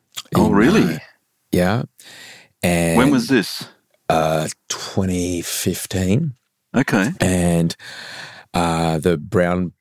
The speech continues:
Speaker 2: wing built by Japan. And
Speaker 1: Yep.
Speaker 2: I sat, I sat there, and it was fucking packed. Like, oh, there was maybe six beds, and there might have been forty-eight people in there. All right. And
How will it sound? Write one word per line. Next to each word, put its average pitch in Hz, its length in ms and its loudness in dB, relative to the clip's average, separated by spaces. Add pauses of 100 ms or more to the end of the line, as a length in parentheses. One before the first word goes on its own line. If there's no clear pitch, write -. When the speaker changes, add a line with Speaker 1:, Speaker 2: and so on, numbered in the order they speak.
(100)
Speaker 2:
wing 92 280 0
built 92 260 0
by 82 180 -4
Japan. 90 500 -2 (520)
And 92 320 2
Speaker 1:
Yep. 95 180 2
Speaker 2:
I 90 100 0
sat, 98 400 -2
I 92 100 -2
sat 110 360 -2
there, 90 380 0 (520)
and 92 120 -2
it - 60 -12
was 107 340 0 (240)
fucking 92 560 -2
packed. - 600 -4 (1120)
Like, 87 200 0
oh, 90 180 2
there 104 80 0
was 98 100 2
maybe 95 160 -2
six - 280 -2
beds, 156 500 -2 (320)
and 90 160 -2
there 87 80 0
might 87 180 0
have 90 80 0
been 85 140 -2
forty-eight 85 600 0 (260)
people 85 320 0
in 78 120 -4
there. 78 220 -6 (760)
All 85 120 2
right. 85 240 -2 (520)
And 82 520 2